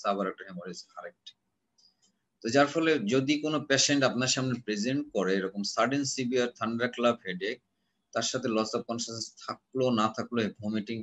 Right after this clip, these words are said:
থাকলো না থাকলো, এটা আসে যায় না। শুধু headache নিয়ে আপনার সামনে আসতে পারে, তখন আপনার সন্দেহ করতে হবে, সিটি scan করতে হবে। আচ্ছা, এবং সেই পেশেন্টের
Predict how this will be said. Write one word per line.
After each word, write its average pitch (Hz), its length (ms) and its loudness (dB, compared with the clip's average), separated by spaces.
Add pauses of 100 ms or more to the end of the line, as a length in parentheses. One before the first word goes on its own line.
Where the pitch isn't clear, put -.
থাকলো 117 340 -6
না 120 60 0 (100)
থাকলো, 127 300 -6
এটা 107 140 0 (100)
আসে 107 220 0
যায় 71 180 -6
না। 123 60 -8 (380)
শুধু 139 200 4
headache 123 380 4
নিয়ে 135 160 6
আপনার 107 140 2
সামনে 95 240 -2
আসতে - 320 -4
পারে, - 140 -16 (360)
তখন 135 280 2
আপনার 135 140 0
সন্দেহ 131 380 2
করতে 127 280 0
হবে, 131 100 4
সিটি 120 340 -2
scan 117 280 -6 (120)
করতে - 240 -8
হবে। 87 180 -18 (920)
আচ্ছা, - 200 -12 (120)
এবং 120 160 0
সেই 127 180 2
পেশেন্টের 131 460 2